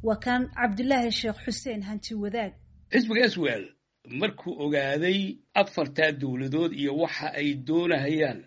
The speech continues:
Speaker 2: wuxuu abaabulay mudaaharaad xoog leh. Waxaa dadka badankiis ay aadeen fagaarihii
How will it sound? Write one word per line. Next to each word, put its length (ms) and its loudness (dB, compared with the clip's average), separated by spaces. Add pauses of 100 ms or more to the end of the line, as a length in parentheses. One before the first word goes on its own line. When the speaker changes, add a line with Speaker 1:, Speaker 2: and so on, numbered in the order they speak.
(120)
Speaker 2:
wuxuu 400 -4
abaabulay 680 0
mudaaharaad 1040 0 (500)
xoog 440 6
leh. 340 0 (200)
Waxaa 320 2
dadka 440 -4
badankiis 1300 -2 (140)
ay 140 6 (120)
aadeen 520 4 (340)
fagaarihii 920 0